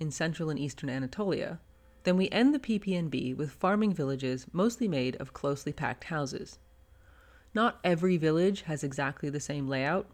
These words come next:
but most of the sites, at least in central Anatolia, during the pre-pottery Neolithic, sites like Çatalhöyük or Khan Hasan three,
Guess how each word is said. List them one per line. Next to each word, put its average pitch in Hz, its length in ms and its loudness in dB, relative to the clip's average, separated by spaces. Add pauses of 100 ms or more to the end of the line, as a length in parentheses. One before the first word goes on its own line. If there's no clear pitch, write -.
but 180 300 2
most 269 360 4
of 262 80 -2
the 254 80 0
sites, 151 320 2
at - 80 -4
least 156 220 -4
in 160 80 -4
central 143 340 -4
Anatolia, 139 580 -2
during 170 280 2
the 233 80 4
pre-pottery 175 560 -2
Neolithic, 143 560 -6 (240)
sites 151 340 -2
like 135 220 -2
Çatalhöyük 143 680 -4 (200)
or 139 100 -4
Khan 135 280 -6
Hasan 131 400 -4
three, 254 320 -2